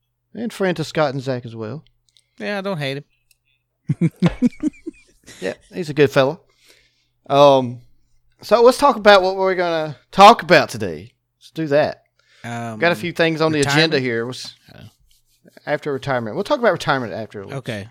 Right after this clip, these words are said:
Speaker 2: so we'll retire after the show.
Speaker 1: Yes, I
Speaker 2: Okay.
Speaker 1: think that's a good time to do it.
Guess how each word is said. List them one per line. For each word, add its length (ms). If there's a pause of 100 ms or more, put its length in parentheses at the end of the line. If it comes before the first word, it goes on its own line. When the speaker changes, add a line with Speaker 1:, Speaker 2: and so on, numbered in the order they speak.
(120)
Speaker 2:
so 180
we'll 160
retire 640
after 560
the 80
show. 220 (800)
Speaker 1:
Yes, 480
I 20
Speaker 2:
Okay. 80
Speaker 1:
think 100
that's 120
a 80
good 160
time 200
to 80
do 80
it. 140